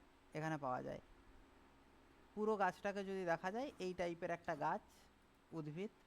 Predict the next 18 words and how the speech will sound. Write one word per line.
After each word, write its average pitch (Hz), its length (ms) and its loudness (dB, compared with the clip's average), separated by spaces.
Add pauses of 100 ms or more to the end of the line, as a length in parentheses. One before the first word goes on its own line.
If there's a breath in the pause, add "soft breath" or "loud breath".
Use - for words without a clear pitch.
(840 soft breath)
এরকমভাবে 156 520 8
থাকে, 147 360 0 (260)
এই 156 120 0
যে 147 100 -2
ছবিতে 151 400 0
দেখতে 147 240 0
পাচ্ছ, 143 280 0 (460 loud breath)
আর 143 180 6 (180)
ওপরে 190 400 4
এরকম 170 260 4
রেণুস্থলী 165 680 4
তৈরি 135 360 0
হয় 131 220 -2 (580)
গাছ 143 260 6
ওপরে, 151 340 4
একবারে 151 460 4 (440)
শীর্ষদেশে। 151 600 2 (720 loud breath)
সেক্ষেত্রে 208 480 4